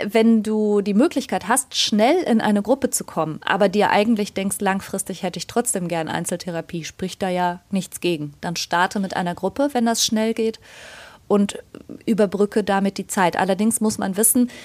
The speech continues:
dass das Therapiekontingent, das deine Krankenkasse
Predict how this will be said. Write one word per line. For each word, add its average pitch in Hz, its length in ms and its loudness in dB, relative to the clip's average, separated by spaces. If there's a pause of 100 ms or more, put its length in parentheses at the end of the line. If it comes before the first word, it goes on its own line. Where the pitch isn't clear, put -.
(120)
dass 202 180 0
das - 220 -4
Therapiekontingent, 180 1300 -2
das 170 160 -4
deine 185 240 4
Krankenkasse 196 840 -2